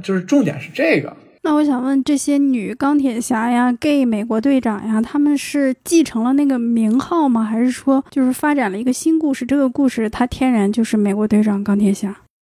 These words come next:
Speaker 1: 嗯，他是继承名号，所有，基本上所有的操作都是继承名号，或者是亲属关系。
Speaker 2: 嗯。
Speaker 1: 比方说我刚刚说的那个 gay 超人，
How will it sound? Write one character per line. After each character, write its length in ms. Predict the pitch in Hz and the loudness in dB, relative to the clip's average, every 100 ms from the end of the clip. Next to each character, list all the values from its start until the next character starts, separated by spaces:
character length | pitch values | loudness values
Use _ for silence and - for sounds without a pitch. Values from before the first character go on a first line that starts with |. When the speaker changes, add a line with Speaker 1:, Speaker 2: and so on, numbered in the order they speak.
| _ 151 | _ -2
Speaker 1:
嗯， 400 | 139 131 131 - | 0 0 -2 -4
他 140 | - | -4
是 100 | 262 | -2
继 160 | 233 254 | -2 -2
承 160 | 156 151 | 0 0
名 200 | 113 117 | 0 0
号， 240 | 135 117 | -2 -2
所 180 | - 156 | -2 0
有， 80 | 180 | 0
基 160 | 151 | 0
本 160 | 226 147 | -4 -2
上 140 | 143 | 0
所 140 | 147 151 | 0 0
有 60 | 165 | 0
的 40 | |
操 220 | 143 127 | -2 -4
作 100 | 127 | -4
都 160 | 117 120 | -4 -6
是 80 | 117 | -6
继 140 | 131 | -8
承 160 | 117 113 | -6 -8
名 180 | 110 | -8
号， 220 | 113 117 113 | -6 -6 -4
或 260 | - 151 | -2 -2
者 280 | - 123 113 | -2 -6 -8
是 440 | - 131 120 120 147 - | -8 -6 -6 -8 -12 -20
亲 260 | - - 151 | -10 -2 0
属 160 | 147 110 | 0 -6
关 240 | 120 120 | -6 -2
系。 80 | 123 | 0
Speaker 2:
嗯。 80 | 220 | 2
Speaker 1:
比 100 | 110 | 2
方 180 | 208 165 | 0 0
说 160 | 180 | 0
我 100 | 135 | 0
刚 80 | 151 | 0
刚 100 | 156 | 0
说 160 | 151 151 | 0 2
的 100 | 143 | 2
那 100 | 143 | 0
个 100 | 135 | -2
gay 160 | 170 | -2
超 240 | 147 139 135 | 0 0 -2
人， 340 | 110 113 117 | -2 -6 -10